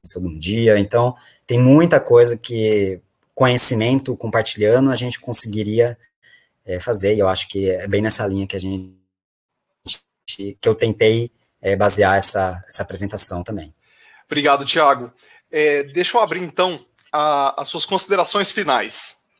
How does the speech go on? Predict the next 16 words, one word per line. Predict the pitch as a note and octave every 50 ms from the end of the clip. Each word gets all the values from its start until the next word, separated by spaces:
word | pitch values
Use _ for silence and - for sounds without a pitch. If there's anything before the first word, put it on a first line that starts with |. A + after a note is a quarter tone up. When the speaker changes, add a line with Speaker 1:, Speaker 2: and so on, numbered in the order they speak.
| _ _ _
Speaker 2:
antes | D3 C#3+ C#3+ - -
da | D3 D3 C#3+ C#3+
gente | C3+ D3 D3+ C#3+ - - C#3 C3 A#2+ - - - _ _ _ - - _ _ C#3
despedir | B2 - - - - D3+ B2+ D3 C#3
aqui | C3+ - - C#3
e |
chamar | C#3 - F3+ D#3
o | D#3+
pessoal | D#3 D#3+ C#3+ - F3 D#3
de | D3 F3
novo | F3+ E3 D#3+ D#3
pro | - G3 F3+
evento. | D3+ D#3 C3+ B2 A#2 - - _ _ _ _ _
Vamos | - D3 C#3 C#3+
lá. | C#3 - - _ _ _ _ _ - _ _ _ _ _ _ _ _ _ _ _ _ _ _ _ _ _ _ _ _ _ _ _ _ _ _ _ _ _ _ _ _ _ _ _ _ _ - - - _ _ _ _ _ _ _ _
Speaker 1:
Tá. | - G#2 F#2 - - -